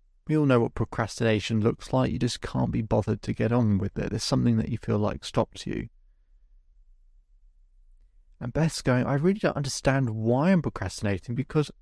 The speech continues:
I want to move careers. I want to change. I, I want to do something different."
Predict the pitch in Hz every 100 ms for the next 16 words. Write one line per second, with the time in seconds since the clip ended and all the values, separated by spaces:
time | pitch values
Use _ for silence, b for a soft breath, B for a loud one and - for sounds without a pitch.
0 | _ _ _ - _ _ _ - 131 143
1 | 185 - 147 139 131 - 135 185 202 -
2 | - 123 120 135 196 190 - - - 82
3 | 80 - 180 - - - _ - _ _
4 | _ _ _ _ _ _ _ _ - 110
5 | - - 120 147 180 - - 131 - -
6 | - 120 123 170 - - 190